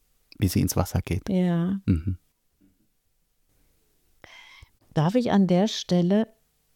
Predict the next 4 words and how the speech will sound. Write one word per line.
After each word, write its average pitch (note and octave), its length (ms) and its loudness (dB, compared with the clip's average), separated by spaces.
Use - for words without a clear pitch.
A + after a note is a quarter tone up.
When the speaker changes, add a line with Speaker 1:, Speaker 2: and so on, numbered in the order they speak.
Speaker 2:
einen E3+ 340 4
Filmtipp G#3 720 0
Speaker 1:
Ja. D#3+ 120 4
Speaker 2:
abgeben? C#3 560 -4